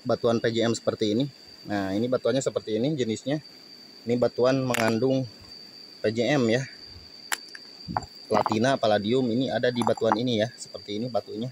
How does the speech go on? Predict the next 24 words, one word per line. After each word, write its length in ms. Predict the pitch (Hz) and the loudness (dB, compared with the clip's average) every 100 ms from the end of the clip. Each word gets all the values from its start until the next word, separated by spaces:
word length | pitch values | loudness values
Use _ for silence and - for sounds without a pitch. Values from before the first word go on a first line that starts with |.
| - | -8
jenisnya. 480 | 113 104 - 123 131 - - - - - - - - - - - - - - - - - - - - | -8 -8 -8 -12 -14 -20 -20 -20 -20 -20 -20 -20 -20 -20 -20 -20 -20 -20 -20 -20 -20 -20 -20 -20 -8
Ini 80 | 165 | -4
sudah 240 | 151 131 | 0 0
saya 240 | 120 117 113 | 2 0 0
cek 240 | 117 - | -2 -4
juga 240 | 104 135 | 0 2
ya. 160 | 127 143 - - - - - - | 2 -2 -6 -8 -8 -12 -20 -6
Waktu 240 | 107 - 110 | -6 -2 0
itu 80 | - | 2
saya 160 | - 120 | 4 2
pernah 320 | 120 117 113 | 2 2 2
tes 480 | 110 - 123 - - - | 0 -2 -2 0 -4 -2
dengan 320 | 131 107 110 107 - - - - - - - - - - - | -2 0 0 0 -4 -8 -20 -20 -20 -20 -20 -20 -20 -18 -4
nitrit, 480 | 110 - 135 151 - - - - - | -4 0 0 2 0 0 -2 -4 -14
H 80 | 117 | -8
C 80 | - | 0
L, 320 | 117 131 147 147 - - - - - - - | 2 4 4 2 -4 -10 -4 -4 -6 -12 -18
positif 400 | - 113 120 131 160 | -4 -2 -2 -2 -2
ya, 160 | 123 135 | -2 -2
mengandung 400 | 120 113 113 113 | -2 0 0 0
logam. 400 | 113 107 131 101 - - - - - - - - - - | 0 2 0 -2 -12 -20 -20 -20 -20 -20 -20 -20 -20 -18
Mengandung 400 | 101 101 101 101 | -8 -4 -4 -2
logam 220 | 101 101 101 | 0 0 -2
berharga. 400 | 98 98 123 | -4 -4 -2